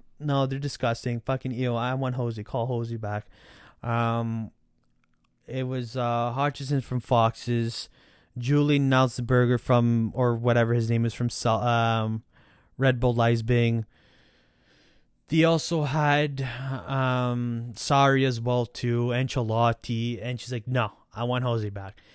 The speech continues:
And Lovely must be an idiot right now because now they're stuck with Mason. Ryan Mason, who was a player for the team, had to retire early because of injury problems, which I can't really knock the guy. I can't even shit on him because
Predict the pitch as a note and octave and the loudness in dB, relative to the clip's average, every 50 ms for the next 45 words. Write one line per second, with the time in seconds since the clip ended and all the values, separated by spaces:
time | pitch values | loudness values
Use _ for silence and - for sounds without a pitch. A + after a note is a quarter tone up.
0 | - - - - - A#2+ B2+ B2+ C3+ D3+ E3 F3+ F3 E3+ D#3+ - D#3 D#3+ D#3+ D#3+ | -20 -20 -16 -10 -6 -4 -2 -2 0 0 0 0 0 -2 -2 -2 -2 0 0 0
1 | F3+ G#3 F#3+ C#3 A#2 A#2 A#2 A#2 A2+ - B2+ B2+ B2+ A#2 A#2 C3+ D#3 E3+ E3+ D#3 | 0 0 0 -2 -2 -2 -2 -4 -4 -4 -2 -2 -2 -2 0 0 0 0 0 -2
2 | D3+ D3 - - D3+ - D#3 C#3+ C#3+ D#3+ E3+ D#3+ - B2+ A2+ A2 A2 A#2+ C#3 D#3+ | -4 -4 -2 -4 -4 -2 -4 -4 -2 -2 -2 -2 -2 -4 -4 -4 -2 0 2 2
3 | F3 F3+ F3 E3 E3 D#3+ D#3+ - - A#2 A#2 G#2 B2+ B2 B2+ B2+ B2+ B2+ B2 - | 2 0 0 -2 -2 -2 -4 -4 -6 -6 -6 -6 -6 -4 -2 -2 -2 -4 -4 -6
4 | - B2+ A#2+ - - - D3 D#3 E3 E3 - - D3 C#3+ D3 D3 - C3 A#2+ A#2+ | -6 -6 -6 -6 -4 -2 -2 0 -2 -2 -2 -4 -6 -4 -6 -6 -6 -6 -4 -4
5 | A#2+ A#2 A#2 - - - _ - - B2 C3+ C#3+ D#3 D#3 E3 D#3 - E3+ D#3+ E3 | -4 -6 -8 -10 -14 -20 _ -6 -2 -2 0 0 0 -2 -4 -2 -2 0 0 0
6 | C#3+ G#2 C#3 C3+ C3 B2+ A#2+ C#3 A#2+ C3 B2+ A#2+ B2 B2 A#2 B2 B2 A#2+ A2+ A#2 | 0 -2 -2 -4 -4 -6 -6 -6 -4 -4 -4 -4 -4 -4 -4 -4 -4 -4 -4 -6
7 | A2+ - - A#2 A2 A2+ A2 A2+ A#2 A2 G#2+ A2 A2 G#2+ - - - _ _ _ | -6 -6 -6 -6 -4 -4 -6 -6 -8 -8 -8 -8 -8 -8 -10 -14 -18 _ _ _
8 | _ - - A2 - C3+ B2+ A#2 B2 A#2+ A#2 A#2 A#2 A2 G#2+ - - A2+ G#2+ G#2 | _ -14 -12 -8 -6 -6 -4 -4 -4 -4 -4 -4 -4 -4 -6 -8 -10 -12 -10 -10
9 | G#2+ G#2+ G#2+ A2 A2 - C3 B2+ B2+ B2 B2 A#2 - - C3 A#2+ A#2 A2 A2 A2 | -10 -8 -8 -8 -8 -8 -8 -6 -6 -6 -6 -8 -6 -6 -6 -6 -6 -6 -6 -8
10 | A2+ A#2+ A#2 A#2 - B2 A2+ - - | -8 -8 -10 -8 -8 -8 -8 -10 -12